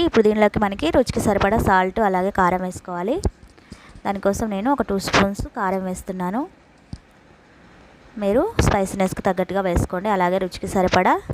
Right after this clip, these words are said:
సాల్ట్ కూడా వేస్తున్నాను. ఇప్పుడు ఈ రెండింటిని ఎగ్స్కి బాగా పట్టేలాగా ఒక పా-, ఒక నిమిషం పాటు కలుపుకొని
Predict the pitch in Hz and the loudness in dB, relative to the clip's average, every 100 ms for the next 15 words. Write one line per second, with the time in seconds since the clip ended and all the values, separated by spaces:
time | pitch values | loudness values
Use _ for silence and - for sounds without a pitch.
0 | - 190 175 - 185 180 175 175 - 180 | 0 2 4 2 2 2 2 0 -2 -4
1 | 175 208 302 _ _ _ _ _ _ _ | -4 -4 -8 _ _ _ _ _ _ _
2 | _ - - - - - - - - - | _ -20 -20 -20 -20 -20 -20 -20 -6 2
3 | 226 196 196 196 196 240 453 - - - | 4 4 4 0 0 -2 -2 -8 -20 -2
4 | 196 180 - 208 185 180 175 170 180 175 | 0 0 -2 0 2 2 2 -2 -2 0
5 | 175 208 196 185 175 165 - 180 180 185 | 2 0 -2 -2 0 0 -2 -4 0 2
6 | 180 175 - 170 - - 190 311 | 2 0 0 0 0 0 -2 -2